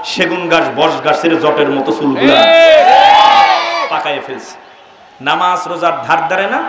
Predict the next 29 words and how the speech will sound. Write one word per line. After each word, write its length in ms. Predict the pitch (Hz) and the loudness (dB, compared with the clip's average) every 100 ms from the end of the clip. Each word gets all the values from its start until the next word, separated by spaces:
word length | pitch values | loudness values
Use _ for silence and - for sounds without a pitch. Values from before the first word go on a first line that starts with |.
| - - - - | -12 -16 -20 -8
আশেকে 440 | 139 165 185 185 185 | -2 0 -2 -4 -4
নবী, 320 | 180 170 165 | -4 0 0
আশেকে 400 | 165 165 170 165 | 2 0 -6 -8
রসুল 280 | 160 220 175 | -8 -10 -6
বলে, 220 | 165 139 - - - - - - | -4 -4 -8 -16 -20 -20 -20 -2
আহারে 460 | 175 175 165 156 151 | 0 2 2 2 0
কি 120 | 185 180 | -4 -4
একটা 180 | - | -2
অবস্থা। 540 | 170 170 160 - 143 - - - - - - - | -2 -2 -6 -4 -2 -2 -4 -12 -16 -16 -20 -6
ফিন্নি 260 | 170 175 175 | -4 -2 -2
টিন্নি 320 | 160 160 196 | -2 -4 -4
খাইয়া 560 | 196 - 170 180 160 - - - | -6 -2 0 2 2 -2 -8 -6
যখন 220 | 160 165 | -6 -4
শেষ 400 | 180 - 220 226 | -8 -4 0 0
হয়ে 180 | 185 175 | 0 -2
যায়, 180 | - 113 92 - - - - | -2 -6 -10 -14 -18 -20 -2
পাইলা 300 | 175 180 180 | 0 2 0
পুইলা 300 | 175 175 202 | 0 0 0
আর 520 | 185 180 160 160 165 - | 2 0 2 0 -6 -4
চামচ 360 | 180 175 196 160 - - - - - | -4 -2 -4 -6 -12 -18 -20 -20 -4
আর 140 | 160 165 160 | 0 0 0
প্লেট 220 | 170 165 160 | 0 0 -4
নিয়ে 120 | 151 | -6
মারামারি 480 | 143 151 156 156 143 | -2 0 0 -2 -2
শুরু 260 | - 143 | -6 -6
হয়, 180 | 131 123 - | -4 -6 -4
কিলাকিলির 580 | 165 190 220 170 160 - | -2 0 0 0 -2 -4
ধুম 200 | 143 127 | -8 -8
পড়ে। 200 | 127 - | -6 -6